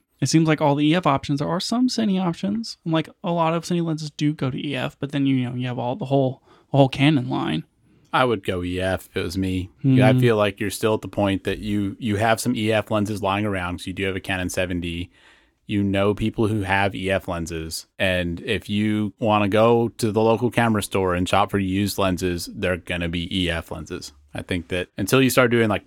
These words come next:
Speaker 2: big projects, I feel like that just makes more sense.
Speaker 1: Yeah, I mean, what would make even more sense is to get one that, that's F mount.
Speaker 2: Well, yeah. <laughs> I mean, <laughs> that would pay for itself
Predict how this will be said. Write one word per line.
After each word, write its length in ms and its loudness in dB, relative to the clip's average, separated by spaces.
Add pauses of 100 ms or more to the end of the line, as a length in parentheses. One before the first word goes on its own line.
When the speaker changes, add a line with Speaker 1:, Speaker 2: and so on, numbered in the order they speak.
Speaker 2:
big 260 0
projects, 720 -2
I 60 -4
feel 180 -4
like 120 -6
that 80 -6
just 160 -8
makes 200 -12
more 80 -8
sense. 320 -10
Speaker 1:
Yeah, 260 -4
I 60 4
mean, 160 8
what 100 4
would 120 6
make 180 4
even 200 2
more 180 -2
sense 260 0
is 160 -2
to 60 -8
get 160 -6
one 140 -6
that, 240 -8
that's 240 -12
F 200 -4
mount. 280 -8 (840)
Speaker 2:
Well, 180 2
yeah. 280 0 (120)
<laughs> 100 -4
I 240 2
mean, 180 2
<laughs> 580 -4
that 140 6
would 100 2
pay 180 2
for 140 -4
itself 460 0